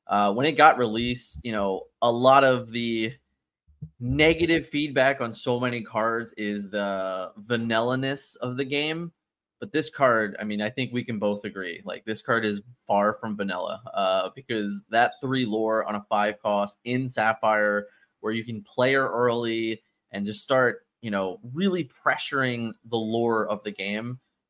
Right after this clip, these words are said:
I love this character. She's wonderful. And I do agree. The art is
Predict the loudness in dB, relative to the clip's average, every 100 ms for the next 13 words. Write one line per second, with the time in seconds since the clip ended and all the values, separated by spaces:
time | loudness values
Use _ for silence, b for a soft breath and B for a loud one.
0 | _ _ -4 -2 0 -2 -6 -12 -12 -12
1 | -14 -20 -18 -14 -14 -6 0 2 0 0
2 | -4 -4 -8 -6 -4 -4 -6 -12 -14 -18
3 | -20